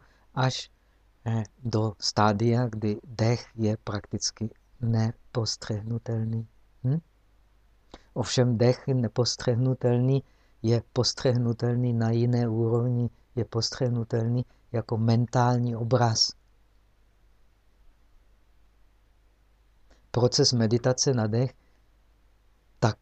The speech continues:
vysvětlováno obzvláště v yogačára tradici, je proces zjemňování obrazu dechu. Dle yogačára tradice to je důležité si uvědomit.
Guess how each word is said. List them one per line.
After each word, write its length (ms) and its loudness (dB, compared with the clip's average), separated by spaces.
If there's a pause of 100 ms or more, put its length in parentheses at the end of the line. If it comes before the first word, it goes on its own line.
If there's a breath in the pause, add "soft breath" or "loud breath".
(160)
vysvětlováno 840 -2
obzvláště 560 -4
v 40 -6
yogačára 640 -4
tradici, 600 -6 (2250)
je 120 6
proces 720 2
zjemňování 1400 4 (260)
obrazu 600 0
dechu. 460 -2 (1200)
Dle 320 4
yogačára 720 6
tradice 640 2 (1080)
to 100 -2
je 100 0
důležité 580 -2
si 160 -6
uvědomit. 640 -4